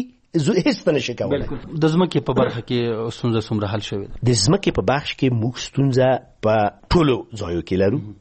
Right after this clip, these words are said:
Speaker 1: یعنی ځمکه ستونزه، اه، دوی، دوی دي دلته. ځینې مځکې دي چې دولت، لکه تاسو مې وایي، څه ته اشاره وکړم، ځکه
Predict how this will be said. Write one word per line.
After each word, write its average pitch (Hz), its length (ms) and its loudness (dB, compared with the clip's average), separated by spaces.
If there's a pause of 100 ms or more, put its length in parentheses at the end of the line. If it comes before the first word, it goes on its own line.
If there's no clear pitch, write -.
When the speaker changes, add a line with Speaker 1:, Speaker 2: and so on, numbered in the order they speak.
(120)
Speaker 1:
یعنی 131 280 2
ځمکه 185 480 2
ستونزه، 185 680 0 (480)
اه، 120 160 2
دوی، 117 280 2
دوی 113 280 2
دي 110 140 -2
دلته. 117 400 0 (380)
ځینې 247 280 4
مځکې 214 240 0
دي 208 120 2
چې 151 100 0
دولت، 139 480 2
لکه 139 160 0
تاسو 175 320 0
مې 139 100 4
وایي، 123 120 4
څه 165 200 0
ته 131 120 2
اشاره 113 360 2
وکړم، 156 320 0
ځکه 135 200 0